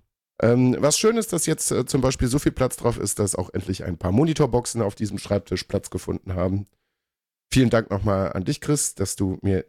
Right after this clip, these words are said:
diese Firma empfohlen hast. Ich hab mir jetzt die M M drei von Swiss Sonic geholt. Das ist das kleinste Paar Monitorboxen, was du kaufen kannst.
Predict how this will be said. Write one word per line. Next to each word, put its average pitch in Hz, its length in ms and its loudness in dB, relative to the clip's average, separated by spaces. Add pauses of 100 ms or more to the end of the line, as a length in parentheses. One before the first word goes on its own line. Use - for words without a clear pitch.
(180)
diese 98 360 0
Firma 113 480 4
empfohlen 131 540 0
hast. 190 280 0
Ich - 160 -4
hab - 160 -4
mir 101 80 2
jetzt 98 300 -2
die 95 340 -4
M 117 160 2
M 95 160 0
drei 95 380 0
von 110 200 -6
Swiss - 320 -4
Sonic 98 300 0
geholt. 120 420 0
Das - 140 -2
ist - 180 -4
das 98 140 -4
kleinste 113 400 0
Paar 139 260 2
Monitorboxen, 127 720 -2
was 117 140 -4
du - 80 -20
kaufen 120 280 0
kannst. - 440 -4